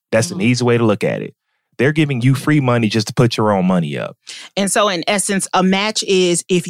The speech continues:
Speaker 3: you contribute this,
Speaker 1: Right.
Speaker 3: we'll contribute that same, uh,
Speaker 1: Correct.
Speaker 3: percentage.
Speaker 1: Yep.
Speaker 2: Mm-hmm.
Speaker 1: Pretty much. It's,
Speaker 3: Free money.
Speaker 1: it's free money. There's no other way to put it, right? So anytime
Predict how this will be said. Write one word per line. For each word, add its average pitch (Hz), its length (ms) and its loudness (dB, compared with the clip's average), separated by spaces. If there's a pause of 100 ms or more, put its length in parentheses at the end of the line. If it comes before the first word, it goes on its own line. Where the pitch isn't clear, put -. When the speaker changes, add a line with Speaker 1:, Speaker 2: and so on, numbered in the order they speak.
Speaker 3:
you 330 200 2
contribute 240 680 0
this, 185 440 0 (240)
Speaker 1:
Right. 190 220 0
Speaker 3:
we'll 220 220 2
contribute 202 640 0
that - 200 -2
same, 180 500 -2 (200)
uh, 180 220 0
Speaker 1:
Correct. - 140 -10
Speaker 3:
percentage. 185 480 -2
Speaker 1:
Yep. 196 260 2 (440)
Speaker 2:
Mm-hmm. 190 300 -18 (160)
Speaker 1:
Pretty 117 160 0
much. 165 420 -2
It's, - 100 2
Speaker 3:
Free 320 140 0
money. 285 160 2
Speaker 1:
it's 151 140 -2
free 147 600 0
money. 98 460 0
There's 107 240 2
no 120 160 2
other 147 160 0
way 135 160 2
to 123 80 -2
put 156 240 0
it, 71 140 -6
right? 101 280 0
So 104 360 0
anytime 143 880 0